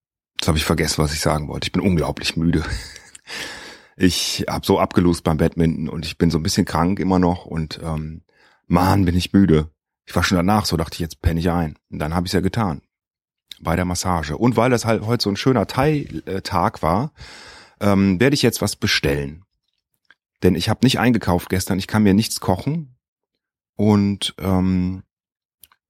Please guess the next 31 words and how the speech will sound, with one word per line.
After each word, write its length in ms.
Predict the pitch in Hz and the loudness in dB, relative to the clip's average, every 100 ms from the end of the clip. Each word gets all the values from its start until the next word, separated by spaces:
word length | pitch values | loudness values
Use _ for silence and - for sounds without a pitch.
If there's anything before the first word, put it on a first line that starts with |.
| _ _ _ - | _ _ _ -2
deswegen 400 | 101 - 110 104 | 2 4 2 4
werde 140 | 92 | 2
ich 100 | - | 2
mir 80 | 95 | -2
was 140 | 101 | -2
bestellen 380 | - - 110 151 | -4 0 0 0
und 140 | - 110 | -2 -2
ich 80 | |
lass 200 | 113 113 | 0 0
dich 180 | - 110 | -2 -4
einfach 260 | 98 98 92 | -4 -4 0
live 400 | 87 90 107 - | 2 2 2 -4
teilhaben. 720 | - 87 82 76 69 67 80 _ _ _ _ _ _ _ | -4 -2 -2 -4 -6 -8 -14 _ _ _ _ _ _ _
Vielleicht 260 | - - | 0 0
freut 260 | - 87 85 | 0 0 0
dich 100 | 87 | -4
das 220 | 65 - | -8 -8
ja. 240 | 69 67 - _ _ _ _ _ _ _ _ _ _ _ _ _ _ _ | -8 -8 -12 _ _ _ _ _ _ _ _ _ _ _ _ _ _ _
Das 200 | 85 - | -4 -4
ist 160 | 117 - | -4 0
mein 220 | 95 92 | 2 2
Stamm-Thailänder 1080 | - 107 139 - 104 95 90 90 107 147 - _ - | 0 -2 -4 -6 -2 2 2 2 -2 -8 -14 _ -2
und 180 | 98 | 0
auch 160 | 85 92 | 2 2
der 160 | 87 - | 0 2
einzige 400 | 98 113 117 123 | 2 2 2 4
hier 240 | 117 117 | 4 2
in 40 | |
der 120 | 107 104 | 2 2
Gegend. 420 | 110 120 147 - - - - - - | 2 2 0 -2 -4 -14 -20 -20 -6
<laughs> 100 | 131 | -6